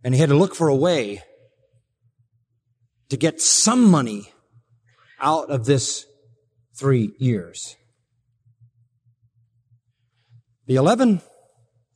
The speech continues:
were responding to the teaching of Jesus about the kingdom, responding to what Jesus said about the future, responding to even his comments about his death,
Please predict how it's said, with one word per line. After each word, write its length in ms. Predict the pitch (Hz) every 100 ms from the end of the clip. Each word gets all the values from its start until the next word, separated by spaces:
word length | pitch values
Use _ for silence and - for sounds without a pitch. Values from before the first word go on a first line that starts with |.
| _ _
were 140 | - 135
responding 720 | 135 - 180 190 175 143 123
to 140 | - 139
the 140 | 127
teaching 480 | - - 165 156 127
of 100 | 107
Jesus 380 | 120 131 117 123
about 260 | 120 120
the 80 | 113
kingdom, 400 | - 120 123 180 _ _ _ _ _ _ _ _
responding 840 | 113 113 - 160 165 147 127 120 120 - _ _ _ _ _ _ _
to 80 | 131
what 200 | 135 135
Jesus 320 | 147 123 131
said 280 | - 143 127
about 420 | 120 131 131 -
the 60 | 117
future, 640 | - 135 - 165 175 160 - - _ -
responding 500 | 123 - 147 156 151
to 140 | 127 120
even 240 | 147 135
his 120 | 123
comments 420 | - 151 143 127
about 240 | 123 120 113
his 140 | 104
death, 380 | - 143 165